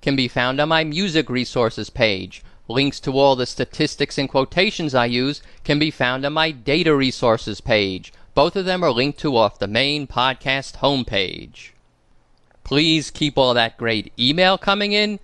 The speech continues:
My address is rational at adelphia dot net.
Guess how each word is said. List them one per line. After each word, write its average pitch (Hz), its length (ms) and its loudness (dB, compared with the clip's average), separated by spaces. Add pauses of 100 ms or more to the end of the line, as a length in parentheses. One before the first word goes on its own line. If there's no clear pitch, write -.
(120)
My 147 180 0
address 165 540 0
is 107 400 2
rational 117 600 0
at 104 300 -4
adelphia 135 800 -2
dot 120 320 0
net. 113 320 -4